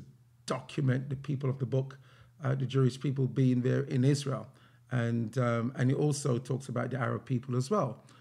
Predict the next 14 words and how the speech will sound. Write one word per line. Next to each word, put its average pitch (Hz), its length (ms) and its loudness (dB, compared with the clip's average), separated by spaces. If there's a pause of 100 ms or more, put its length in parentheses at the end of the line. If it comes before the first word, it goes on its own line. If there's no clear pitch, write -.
(240)
and, 117 440 -2
um, 113 560 0
and 127 120 -2
where 117 120 0
they 151 140 6
came 131 240 2
from 117 240 -4
and 113 80 -2
where 120 100 2
they 135 160 4
went. 135 460 0 (340)
It, 139 220 -2
it 135 180 2
is 127 220 2